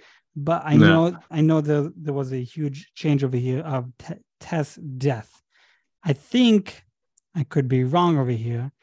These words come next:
Speaker 1: but I think what should have happened, according to the game, uh, Tess does turn into a zombie, and then later on,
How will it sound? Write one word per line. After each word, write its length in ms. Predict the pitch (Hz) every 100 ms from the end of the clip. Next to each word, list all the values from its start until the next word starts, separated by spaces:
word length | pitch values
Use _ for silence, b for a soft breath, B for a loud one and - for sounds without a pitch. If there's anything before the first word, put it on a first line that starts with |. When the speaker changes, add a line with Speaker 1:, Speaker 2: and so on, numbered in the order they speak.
| _ _ _
Speaker 1:
but 100 | 156
I 60 | 135
think 200 | - 165
what 200 | 160 156
should 300 | - 202 226
have 120 | 190
happened, 520 | 131 127 123 135 147 180
according 400 | 156 143 127 123
to 120 | 156
the 120 | 156
game, 380 | 127 120 123 151 _ _ _ _ -
uh, 320 | 156 143 139 131
Tess 320 | - 175 151 -
does 520 | 131 151 165 151 135
turn 240 | - 156 147
into 260 | 139 -
a 60 | 120
zombie, 640 | 123 180 185 175 185 185 _ _ _ _ -
and 460 | 156 143 131 127
then 600 | 139 151 147 147 147 127 131 _ - 131 139 - _ _ _ 196
later 440 | 143 143 139 135
on, 340 | 135 135 151